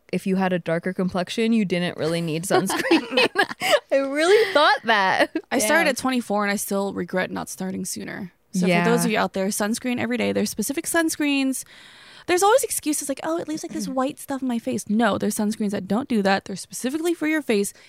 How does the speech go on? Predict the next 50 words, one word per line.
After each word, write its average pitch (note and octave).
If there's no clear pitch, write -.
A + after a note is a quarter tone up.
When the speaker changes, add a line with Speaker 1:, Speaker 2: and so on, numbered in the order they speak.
Speaker 2:
If F#3+
you G3
have F3
darker A#3
skin, D4
you A#3
still -
need D#4
to D4
use C4+
it. C4
Even E4+
if D#4
it's C#4+
not G#3+
sunny D4+
outside, C#4
you C4
still C#4+
need C4+
to C4
use C4+
it. C4+
I C4+
put B4
sunscreen D4+
on A#3
at F3
home, F#3
and F#3+
a G3+
lot G3+
of F3
Speaker 1:
Same. -
Speaker 2:
Asian A3
people G#3
do G3
because F#3+
the G#3+
light G3
that A#3+
comes G#3+
through G3+
the F#3
windows, B3+
the A3
blue G#3+
light G#3
that G3
comes G3